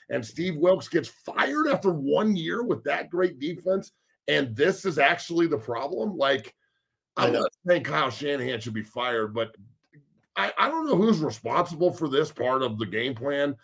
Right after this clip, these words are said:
Speaker 1: but this is kind of a big deal to go into overtime and not know
Speaker 2: Yeah.
Speaker 1: that they get the ball back if they score and to take it. You win the toss and you put yourself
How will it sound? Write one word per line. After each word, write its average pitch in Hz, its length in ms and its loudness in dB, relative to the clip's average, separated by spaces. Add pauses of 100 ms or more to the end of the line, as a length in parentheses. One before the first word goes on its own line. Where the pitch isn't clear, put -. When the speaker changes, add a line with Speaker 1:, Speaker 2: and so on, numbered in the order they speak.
(340)
Speaker 1:
but 120 160 0
this 196 200 6
is 220 80 0
kind 208 320 2
of 165 80 4
a 160 60 2
big 127 320 0
deal 127 400 0
to 135 140 -8
go 143 260 2
into 151 160 0
overtime 135 580 0
and 113 240 -2
not 127 340 0
know 127 600 2 (320)
Speaker 2:
Yeah. 101 220 -4
Speaker 1:
that 95 140 -6
they 139 120 4
get 175 200 2
the 117 80 2
ball 127 340 2
back 180 340 2
if 147 120 -8
they 143 120 -4
score 139 540 -2
and 156 100 -2
to 131 80 -10
take 170 320 0
it. 160 120 -4
You 165 160 -4
win 180 360 0
the 277 80 -2
toss 208 540 -2 (320)
and 165 180 4
you 165 120 2
put 214 240 2
yourself 220 840 0